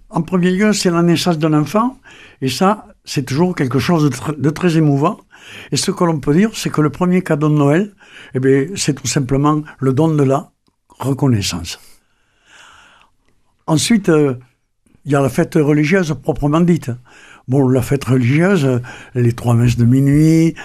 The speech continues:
hein, la crèche. La crèche. Est-ce que vous savez que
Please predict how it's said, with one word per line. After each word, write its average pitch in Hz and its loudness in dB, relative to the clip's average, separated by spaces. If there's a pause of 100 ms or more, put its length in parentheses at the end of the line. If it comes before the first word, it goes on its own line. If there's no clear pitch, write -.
(140)
hein, 151 0
la 143 0
crèche. 120 -4 (1400)
La 165 -2
crèche. 131 -2 (400)
Est-ce 120 -6
que 170 0
vous 165 -2
savez 175 0
que 147 2